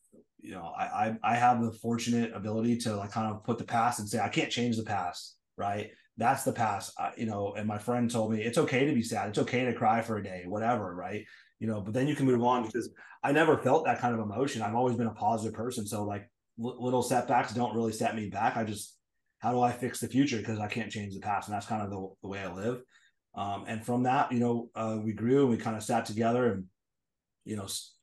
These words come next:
steamrolled another idea that we had been pondering on where to, what product to place it in, and, and having an influencer module and things like that. And just realized it was its own, its own business. And hey, here's another problem that is growing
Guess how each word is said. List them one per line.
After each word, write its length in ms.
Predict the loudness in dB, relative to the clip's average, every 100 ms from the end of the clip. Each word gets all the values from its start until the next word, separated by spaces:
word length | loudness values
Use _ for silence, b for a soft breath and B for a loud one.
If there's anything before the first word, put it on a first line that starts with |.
| _
steamrolled 440 | -4 0 4 4 2
another 240 | 2 0
idea 240 | 0 0 -2
that 100 | 0
we 100 | -2
had 140 | -2
been 160 | -4 -4
pondering 420 | -2 0 0 -2
on 220 | -4 -6
where 160 | -4 -4
to, 160 | -6 b b b _
what 180 | -6 0
product 240 | 0 0
to 80 | -2
place 280 | 0 2 2
it 80 | 2
in, 200 | 4 2
and, 160 | -2
and 180 | -6 -6
having 220 | -4 -4
an 120 | -4 -2
influencer 280 | 0 2
module 520 | 2 2 2 0 -2 -2
and 140 | -6 -6
things 180 | -6
like 140 | -6 -4
that. 300 | -4 -2 -4
And 180 | -8 -10 B -10
just 140 | -2 4
realized 320 | 6 6 6
it 40 |
was 120 | 6
its 160 | 4 2
own, 400 | -2 0 0 0
its 240 | -2 -4 0
own 180 | 2
business. 340 | 2 2 0 0
And 140 | 0
hey, 300 | 2 0 -2 -2
here's 180 | 0
another 320 | 2 2 2 0
problem 340 | 2 2 2
that 200 | 0 -4
is 140 | -8 -4
growing 540 | 0 2 0 -2